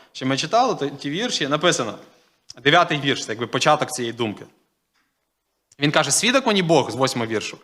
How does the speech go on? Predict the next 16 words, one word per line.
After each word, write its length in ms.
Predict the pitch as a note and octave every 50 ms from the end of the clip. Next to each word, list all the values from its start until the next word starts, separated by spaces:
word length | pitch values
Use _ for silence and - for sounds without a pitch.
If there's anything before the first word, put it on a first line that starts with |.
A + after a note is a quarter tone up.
| - - - _
«що 160 | - - D#3+
я 120 | D#3 F3 F3
тужу 300 | E3+ E3 C#3+ B2 C3+ C#3+
за 120 | C#3 E3
всіма 340 | E3 - - G#3+ G#3 G3+ G3+
вами, 320 | G3+ G#3 G#3 G#3+ G#3+ G#3+ G#3+ - - - - - _ -
всім 300 | - - - A3 A#3 G#3
єством 380 | E3+ D#3+ D#3+ - E3+ F3 E3+ D#3+
Ісуса 280 | - - C#3 B2 C3
Христа». 400 | - B2 A2+ - - G2+ F#2 - _ _ _ _ _ -
І 80 | C#3+
далі 200 | C#3 D3+ D3 C#3
каже: 200 | B2 - A#2 - -
«І 60 | C#3+
проте 320 | B2 C#3+ C#3+ C#3 - A#3 C4
молюся, 520 | B3 A3+ G3+ F3+ F#3 F#3 F3+ - A3+ A3+